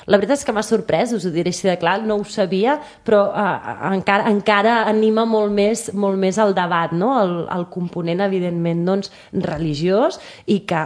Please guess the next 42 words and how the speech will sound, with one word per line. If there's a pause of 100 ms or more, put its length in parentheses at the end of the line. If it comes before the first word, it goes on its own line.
(320)
és,
és
veritat
que
ha
sigut (340)
al
llarg
de, (260)
de
la
nostra
història
i
sobretot
de
la
nostra
cultura, (340)
el
transmissor
de, (340)
de,
de
valors,
no? (320)
Per
excel·lència,
fins, (220)
fins
que
ha
arribat,
doncs,
l'escola
laica,
etcètera,
que
ja
també
s'ha
sumat